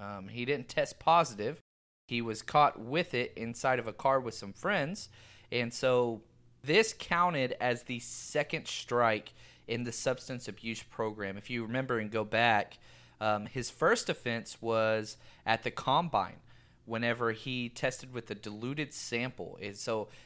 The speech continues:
it, we have these two charges against him with marijuana, and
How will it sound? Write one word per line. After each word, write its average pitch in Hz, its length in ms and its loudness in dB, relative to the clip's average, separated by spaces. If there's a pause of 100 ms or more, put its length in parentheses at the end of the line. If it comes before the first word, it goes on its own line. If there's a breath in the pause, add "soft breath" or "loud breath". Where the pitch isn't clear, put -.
(100)
it, - 460 -8
we 120 120 0
have 123 160 4
these 113 180 -6
two 254 240 -2
charges 202 460 4
against 139 320 -6
him 123 80 -4
with 117 100 -4
marijuana, 135 680 2 (300 loud breath)
and 110 480 0